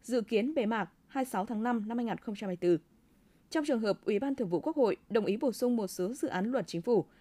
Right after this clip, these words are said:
đề nghị vào chương trình xây dựng luật, pháp lệnh năm hai nghìn không trăm hai mươi tư để trình Quốc hội xem xét, cho ý kiến tại kỳ họp thứ bảy Quốc hội khóa mười lăm,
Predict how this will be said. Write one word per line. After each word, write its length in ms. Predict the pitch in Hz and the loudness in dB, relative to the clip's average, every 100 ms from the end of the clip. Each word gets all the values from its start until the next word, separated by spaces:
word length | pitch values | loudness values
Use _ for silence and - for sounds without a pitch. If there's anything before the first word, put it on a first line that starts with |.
| _ | _
đề 140 | 214 220 | 4 6
nghị 200 | 208 185 | 4 0
vào 180 | 208 202 | -2 -2
chương 140 | 294 | -2
trình 220 | 277 190 | -2 -2
xây 160 | - 196 | -2 -4
dựng 180 | 165 180 | -2 2
luật, 180 | 180 - _ - | 0 0 _ -4
pháp 200 | 330 285 | -2 0
lệnh 180 | 170 | 0
năm 80 | 247 | 0
hai 80 | 269 | 0
nghìn 140 | 240 | -2
không 160 | - 233 | -4 -6
trăm 140 | 240 | -4
hai 80 | 208 | -4
mươi 40 | 175 | 2
tư 180 | 185 175 _ _ | 6 6 _ _
để 160 | 208 214 | 2 2
trình 200 | 220 208 | 2 -2
Quốc 160 | 180 349 | -2 0
hội 140 | 226 | 0
xem 160 | - 180 | 0 -4
xét, 220 | 262 330 _ - | -2 -4 _ -6
cho 120 | - | 0
ý 100 | 220 | 0
kiến 340 | 202 202 190 330 | 2 2 2 0
tại 100 | - | -4
kỳ 120 | 214 | -4
họp 160 | 202 165 | -4 -2
thứ 100 | 175 | 0
bảy 200 | 240 190 - _ | 0 0 -2 _
Quốc 140 | 320 330 | -2 2
hội 120 | 160 | 0
khóa 160 | 202 | 0
mười 120 | 202 190 | -2 2
lăm, 200 | 185 | 0